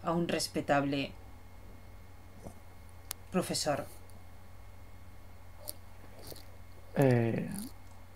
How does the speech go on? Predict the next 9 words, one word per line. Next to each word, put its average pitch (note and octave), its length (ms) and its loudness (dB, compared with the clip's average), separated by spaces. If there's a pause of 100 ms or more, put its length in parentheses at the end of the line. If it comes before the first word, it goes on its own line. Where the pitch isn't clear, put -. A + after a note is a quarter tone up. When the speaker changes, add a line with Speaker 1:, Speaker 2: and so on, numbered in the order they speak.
(380)
Speaker 2:
entonces, B2+ 680 10 (140)
eh, - 200 -2 (1080)
no C#3 100 10
sé, D#3 180 12
tendremos C#3+ 440 12
que C3 420 12
redoblar C3 720 12 (580)
la C#3+ 100 12
vigilancia. D3 680 12